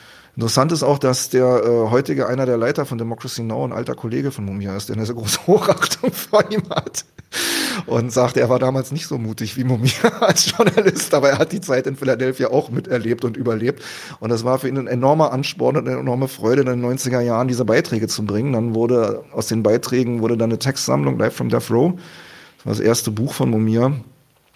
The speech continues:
was, äh, auch massiv angefeindet und angegriffen wurde. Es hat sich ein einziger Verlag in den U S A gek-, getraut, für eine lächerlich geringe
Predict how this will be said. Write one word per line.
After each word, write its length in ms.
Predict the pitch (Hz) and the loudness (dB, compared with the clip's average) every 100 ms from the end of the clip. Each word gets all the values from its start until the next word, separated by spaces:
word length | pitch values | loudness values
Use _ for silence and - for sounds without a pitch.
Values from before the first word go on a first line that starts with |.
| - - | -16 -14
was, 440 | - 104 110 - - | -4 0 0 0 4
äh, 20 | |
auch 440 | 107 95 117 113 - | 4 6 4 2 -2
massiv 500 | 110 107 - 165 - | 0 0 2 0 0
angefeindet 460 | 123 131 - 113 117 | 0 0 2 0 2
und 80 | 92 | 0
angegriffen 420 | 127 113 104 101 | 0 0 0 0
wurde. 100 | 101 | 0
Es 140 | 107 | 0
hat 80 | 110 | -2
sich 160 | 110 107 | -2 0
ein 160 | 117 | 0
einziger 320 | 113 110 113 | 0 -2 -4
Verlag 360 | - 110 107 120 | -2 0 2 0
in 100 | 117 | -2
den 60 | 110 | -2
U 40 | |
S 120 | 110 | -2
A 140 | 107 104 | -2 -4
gek-, 320 | 107 - - - | -4 -8 -16 -8
getraut, 480 | 98 - 104 143 - - - - | -8 0 2 2 -4 -18 -20 -14
für 140 | - | -2
eine 280 | 107 110 - - - | 0 2 -2 -8 -2
lächerlich 460 | 113 131 120 117 | 0 2 2 2
geringe 520 | - 110 123 127 117 | 0 2 2 2 2